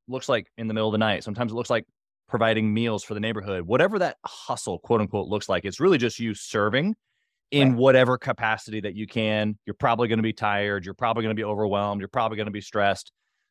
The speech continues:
Speaker 1: But the, but the heart there is serving. And then on the backside is, man, just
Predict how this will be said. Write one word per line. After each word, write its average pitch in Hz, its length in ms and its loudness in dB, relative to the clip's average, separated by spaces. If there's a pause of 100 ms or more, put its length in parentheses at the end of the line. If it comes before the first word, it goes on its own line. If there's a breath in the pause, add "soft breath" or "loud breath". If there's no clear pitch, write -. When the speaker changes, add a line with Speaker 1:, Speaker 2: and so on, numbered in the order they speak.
(120)
Speaker 1:
But 120 200 0
the, 110 260 -2
but 98 180 -4
the 95 160 2
heart 117 480 0
there 92 320 -2
is 90 480 -4 (920)
serving. 120 600 0 (320)
And 123 120 2
then 127 120 2
on 113 80 2
the 110 60 -2
backside 101 680 -2 (100)
is, 101 460 -4 (100)
man, 107 320 -6
just 104 220 -4